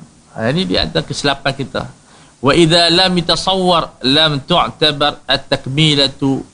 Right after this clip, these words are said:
wa'tubira al-aslu min ghairi mazid. Apabila kita tidak gambar-gambarkan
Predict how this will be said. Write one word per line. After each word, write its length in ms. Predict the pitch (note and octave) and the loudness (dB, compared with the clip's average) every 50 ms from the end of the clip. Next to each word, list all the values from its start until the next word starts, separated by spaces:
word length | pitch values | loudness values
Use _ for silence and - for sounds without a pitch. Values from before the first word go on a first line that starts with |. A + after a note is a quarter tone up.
| - | -2
wa'tubira 640 | B2 C3 A2 - A2 - D3 C3 C3 C3 C3 B2+ A#2+ | 0 0 0 0 -2 -2 -2 0 2 2 2 2 0
al-aslu 480 | - - C#3 C#3 - - C3 C3+ C3 - - - B2 | 0 -2 -2 -2 -4 -4 -4 -6 -6 -6 -8 -6 -4
min 160 | C3 B2+ B2 | -4 -2 0
ghairi 240 | A#2 A#2+ A#2+ A#2+ A2+ | 0 0 0 -2 -2
mazid. 320 | A2 A2 G#2+ G#2+ G#2+ F2+ - - - - - - - _ _ - | -2 -2 -2 -4 -6 -10 -12 -16 -20 -20 -20 -20 -20 _ _ -6
Apabila 240 | A#2+ A2+ D#3 D#3+ D#3+ | -2 0 0 2 2
kita 160 | D#3+ D#3 D#3 | 0 -2 0
tidak 240 | D#3+ D#3+ D#3+ - D3 | 0 0 0 2 0
gambar-gambarkan 1200 | D3+ D3 C#3 D3+ D3 C3+ C#3 C#3+ C#3+ C#3 C3 D#3 G3+ G#3 G3 - - - - B2 B2 C3 - | 0 0 0 -2 -2 0 0 -2 -2 0 0 0 0 0 0 -2 -4 -4 -4 -2 -4 -6 -10